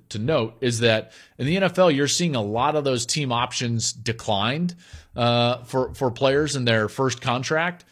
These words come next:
And I think college athletes see that and they say to themselves, "Okay, well, I guess, guess what? I, if I'm got a fourth round grade,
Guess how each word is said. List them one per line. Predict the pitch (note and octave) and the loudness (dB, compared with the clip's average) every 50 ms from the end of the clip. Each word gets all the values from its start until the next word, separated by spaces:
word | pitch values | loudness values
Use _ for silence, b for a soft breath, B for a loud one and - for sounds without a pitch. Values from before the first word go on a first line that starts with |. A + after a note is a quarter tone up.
| b b b b | b b b b
And | - G#2+ | 0 2
I | A2 A2 | 2 2
think | B2+ C3 A#2 G2+ | 2 0 -2 2
college | A#2+ C3 C3 C3 B2 A#2 A#2+ | 2 4 4 4 4 2 2
athletes | A#2+ A#2+ A#2+ A#2 C3 A#2+ G#2+ F#2 - | 2 0 0 0 0 -2 -2 0 -2
see | - C3 C3 C#3 | 0 0 0 2
that | D3 D#3 E3 F3 - - - | 2 2 2 0 -2 -4 -6
and | C3 A#2 A2+ | -2 0 0
they | A2 | 0
say | G#2+ - C#3 C#3 | 2 2 2 2
to | C#3 | 2
themselves, | C3 A#2+ A#2+ A#2 A#2 A#2+ G#2+ G#2 - - - | 2 0 -2 0 2 2 2 2 0 0 2
"Okay, | D#3+ E3 E3+ - A2+ A2+ A#2+ A#2+ - - _ b b b b b b b b b - | 2 2 4 4 4 4 2 0 -4 -18 _ b b b b b b b b b -2
well, | A#2 B2 B2+ B2 | 2 2 4 4
I | B2+ | 4
guess, | C3 D#3 E3 - - - | 4 2 2 2 0 -4
guess | - C#3+ D3+ D3+ D3 | 0 2 4 4 4
what? | C#3 A#2 G2 F2 - - _ - | 4 0 0 0 -2 -8 _ -4
I, | B2 B2 C#3+ D#3+ - - | 0 0 0 0 0 0
if | C#3+ A#2+ A#2 B2 | -2 -2 0 0
I'm | C3+ D3+ F#3 G#3 G#3 G3+ F3 - _ _ - | 0 0 0 0 0 -4 -8 -10 _ _ -2
got | D3 C3+ A#2 | 0 0 0
a | G2+ | 0
fourth | - - D3+ F3 F3+ E3+ C3+ | -2 0 2 2 2 2 0
round | D3 D3+ D3 C#3+ C3 A#2+ | 0 -2 0 0 -2 -2
grade, | A2+ A2 F#2 E2+ D#2 D#2+ - | -2 -2 -2 -2 -4 -8 -14